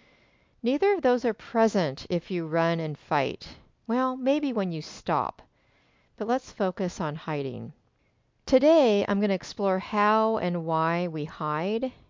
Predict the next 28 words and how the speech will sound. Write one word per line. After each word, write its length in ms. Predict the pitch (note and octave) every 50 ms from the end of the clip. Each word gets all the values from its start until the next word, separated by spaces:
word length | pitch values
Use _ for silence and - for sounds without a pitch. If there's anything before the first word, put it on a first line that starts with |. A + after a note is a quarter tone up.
| _ _
and 160 | - G3+ G#3 A3
then 120 | G#3+ G#3+
try 180 | - - C4 C4+
to 80 | C#4
give 160 | C4+ C#4 C4
you 140 | B3 B3+ A#3+
some 200 | - - G#3+ F#3
practical 560 | F#3+ - - - A3+ B3 A#3+ - B3 - A#3
ideas 460 | G#3+ G3 F#3 F3+ G3 F3+ F3+ F3 E3 -
about 240 | D3+ D#3+ D#3 E3
how 140 | - - F3
to 80 | D#3 D#3+
stop 400 | - - - - D#3 D3 - -
hiding. 560 | - - F3+ F#3 F3+ E3+ D3 C3 A#2+ - - _ _ _ _ _ _ _ _ _ _ _ _ _ -
I'm 100 | A#3 C4+
a 80 | F4 E4
work 260 | A3 A3 A#3+ B3 -
in 140 | C4 A#3 A3
progress, 640 | G#3 - - F#3+ F3+ F3+ F3+ - D#3+ C3+ - D3 -
so 160 | - - G3
I'm 160 | F3+ F3 E3+
doing 420 | E3+ - F#3 F#3 F3+ F3 E3+ E3+ F3
many 320 | F#3+ G3+ G#3 A3+ A3 -
of 140 | F#3 F3+ E3+
these 240 | F#3 F3+ F3 - F#3
alongside 580 | E3+ E3 D#3 D#3 - - - - G#3+ G#3 G#3+ G#3
of 120 | G3+ G#3
you. 380 | G3+ G3+ G3+ G3+ G3 G3+ G#3